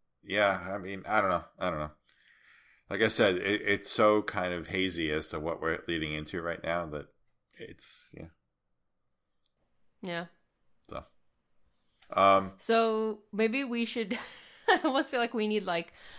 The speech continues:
Speaker 2: a roundtable thing at the end of each of our sections to, like, what did we learn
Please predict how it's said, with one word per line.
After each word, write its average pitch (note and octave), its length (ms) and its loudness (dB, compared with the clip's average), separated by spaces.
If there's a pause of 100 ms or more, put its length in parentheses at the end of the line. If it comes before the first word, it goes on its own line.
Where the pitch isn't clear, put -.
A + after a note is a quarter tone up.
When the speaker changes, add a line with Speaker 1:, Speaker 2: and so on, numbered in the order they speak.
(100)
Speaker 2:
a F#3+ 100 -2
roundtable E3+ 640 -2
thing E3 240 -4
at E3 100 -8
the E3 100 -4
end F#3 160 -8
of F#3 80 -12
each F#3 120 -10
of F3+ 60 -10
our F3 140 -4
sections - 460 -12
to, - 120 -10
like, G#2 200 -8
what F#3 180 0
did C#4+ 160 0
we D#4+ 140 0
learn E3 460 -4